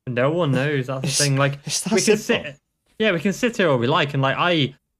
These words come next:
Speaker 1: when I did the article, and I criticised him a little bit and said, "Okay, hmm, is it the best move?" But the thing is, no one knows. You know, Fabio Quartararo is a twenty twenty-one Moto G P world champion. Three years ago,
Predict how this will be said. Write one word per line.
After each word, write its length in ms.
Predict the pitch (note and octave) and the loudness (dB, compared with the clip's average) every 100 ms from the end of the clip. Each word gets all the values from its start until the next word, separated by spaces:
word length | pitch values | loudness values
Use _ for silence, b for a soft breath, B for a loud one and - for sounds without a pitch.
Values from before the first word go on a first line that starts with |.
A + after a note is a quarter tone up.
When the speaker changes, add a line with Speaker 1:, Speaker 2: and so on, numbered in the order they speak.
| _ | _
Speaker 1:
when 140 | D3 C#3+ | 0 2
I 160 | D#3 | 2
did 160 | D3 B2+ | 2 2
the 100 | A#2 | 2
article, 380 | A#2 - B2 B2 | 2 -2 -4 -2
and 100 | C3 | 0
I 140 | D#3+ | 0
criticised 480 | C#3 C#3+ - C#3 A#2+ | -2 -4 0 0 2
him 100 | B2+ | 2
a 40 | |
little 360 | C3 D#3 G#2+ B2 | 2 2 2 -2
bit 200 | A2+ A2+ | -2 -4
and 100 | B2 | -4
said, 180 | B2 A2+ | -6 -4
"Okay, 420 | C#3+ C#3+ C#3+ C3 | -2 -2 0 -2
hmm, 400 | C3 D3 D3+ D3 C3+ | 0 0 0 -2 -4
is 160 | C#3+ | -4
it 80 | D#3+ | -4
the 60 | D3 | -2
best 260 | D3+ C#3+ | -4 -4
move?" 300 | D#3 E3 F3 _ _ _ | -4 -2 -4 _ _ _
But 60 | G3 | -8
the 60 | F3 | 0
thing 180 | A#3 | 2
is, 180 | G#3+ D#3 | 2 2
no 180 | B2+ G3+ | 2 2
one 240 | G3 C#3+ | 2 2
knows. 560 | B2 C#3 A#2+ G#2+ - - - | 2 2 0 -4 -10 -12 -4
You 80 | |
know, 240 | C3+ A2 G#2+ _ _ _ | -2 0 -4 _ _ _
Fabio 240 | F#3+ F3+ | 0 0
Quartararo 600 | C#3+ D3 C#3 B2+ D#3 B2 | 0 -4 -2 0 2 2
is 120 | A2 A2 | 0 -4
a 60 | |
twenty 260 | - C#3+ - | -4 -2 -2
twenty-one 460 | C3 A2 B2+ B2 A#2+ | -4 -4 -2 -2 0
Moto 160 | A#2+ | -2
G 180 | A2+ A#2+ | -4 -6
P 140 | B2 | -4
world 200 | A#2 A#2 | -4 -4
champion. 560 | - D3 D3 A#2+ A2 A2 | -2 -4 -4 -4 -4 -4
Three 220 | - F#3+ F3 | -4 -2 2
years 280 | E3 F3+ | 2 2
ago, 320 | B2+ A2 A2 | 0 -2 -4